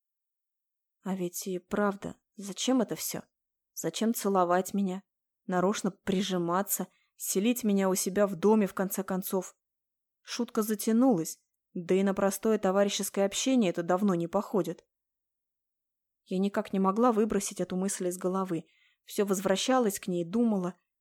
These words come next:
даже выбирая образ для ужина, не могла отпустить этой глупо брошенной фразы. "Гель, в чём пойдёшь сегодня?"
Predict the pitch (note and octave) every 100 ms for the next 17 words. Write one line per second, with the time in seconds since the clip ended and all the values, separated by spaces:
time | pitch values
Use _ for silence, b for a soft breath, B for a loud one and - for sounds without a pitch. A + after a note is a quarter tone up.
0 | - G3 F#3+ G3 G3+ G#3+ G#3 G#3 G#3+ G#3
1 | G3+ F#3+ F#3 G#3+ C4 G3+ E3+ F3 F3+ F#3+
2 | G3 G#3 G#3 F#3+ - G3+ A3+ G#3+ - B3
3 | - F#3+ G3 F#3 - A3 A3+ G3 G3 G3+
4 | G3 G3+ G3+ - G#3 F3 F3 - _ _
5 | _ _ _ _ _ _ _ _ _ _
6 | _ _ _ _ F#3 G#3+ A3 - - C4
7 | B3 A#3 A#3 A3 - F#3 E3+ D#3